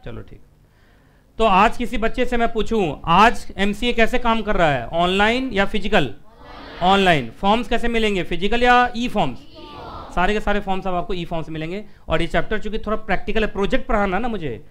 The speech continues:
तो अभी मैं एमसीए का website भी खोलूंगा। और इस chapter को खत्म करते करते तक तो मैं ई फाइलिंग भी सिखा दूंगा।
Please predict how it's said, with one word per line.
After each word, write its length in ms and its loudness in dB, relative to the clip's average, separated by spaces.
तो 60 -6
अभी 160 -2
मैं 140 -4
एमसीए 240 -6
का 60 -2
website 380 -4
भी 100 -10
खोलूंगा। 360 -16
और 140 4
इस 160 0
chapter 320 2
को 140 0
खत्म 340 2
करते 380 0
करते 380 0
तक 380 4
तो 80 -4
मैं 160 -2
ई 140 -4
फाइलिंग 360 0
भी 80 -4
सिखा 220 -8
दूंगा। 220 -12